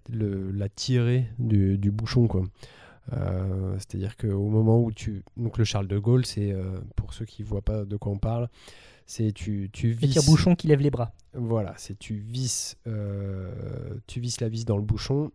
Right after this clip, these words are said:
Speaker 1: et au fur et à mesure que tu visses, en fait, les bras, les deux bras de chaque côté, euh, du tire-bouchon se, se lèvent et ensuite tu, tu baisses. Euh, tu maîtrises moins bien en fait le, le côté progressif de la tirée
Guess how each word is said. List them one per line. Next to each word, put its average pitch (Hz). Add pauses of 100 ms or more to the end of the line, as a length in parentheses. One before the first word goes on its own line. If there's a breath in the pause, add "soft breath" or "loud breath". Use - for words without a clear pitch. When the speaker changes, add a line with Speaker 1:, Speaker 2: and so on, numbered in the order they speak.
Speaker 1:
et 123
au 117
fur 113
et 110
à 113
mesure 113
que -
tu 101
visses, 120
en 98
fait, 117
les 101
bras, 107
les 107
deux 113
bras 113
de 110
chaque -
côté, 113 (500 soft breath)
euh, 98
du 110
tire-bouchon 110
se, 98
se -
lèvent 120 (420 soft breath)
et -
ensuite 131
tu, 101
tu -
baisses. 101 (600 soft breath)
Euh, 95 (340)
tu -
maîtrises 120
moins 123
bien 123
en 120
fait -
le, 98
le 104
côté 113
progressif 123
de 110
la 95
tirée 107